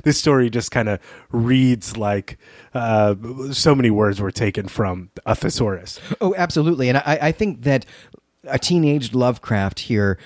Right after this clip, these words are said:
Speaker 2: thinking about what it's going to be like to be an adult is all over this story, not just in the word choice, but in the, the characterization. It, and it's really quite fascinating to see this,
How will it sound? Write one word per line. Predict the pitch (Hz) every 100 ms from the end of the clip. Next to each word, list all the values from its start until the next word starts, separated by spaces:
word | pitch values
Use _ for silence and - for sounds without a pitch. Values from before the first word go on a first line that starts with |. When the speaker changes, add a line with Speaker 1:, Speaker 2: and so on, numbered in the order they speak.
| - _ - - -
Speaker 2:
thinking | - - 175 151
about | 123 123 110
what | 120 123 127
it's | 110
going | 127 117
to |
be | 107 104
like | 101 117 -
to | 107
be | 113 110
an | 101
adult | 95 107 120 147 - _
is | 123 104 -
all | 143 127 120
over | 117 104 101
this | 98
story, | - 104 98
not | 123 120
just | 117 110
in |
the | 104
word | 95 117 120
choice, | 113 90 -
but | 110 107
in | 110
the, | 107 101
the | 101
characterization. | - 113 104 98 95 113 117 - 113 104 -
It, | 113 92 147
and | 123 117 110
it's | 131 110 131
really | 156 143
quite | - 120
fascinating | 120 110 107 98 98
to | 95
see | 95 123
this, | 101 98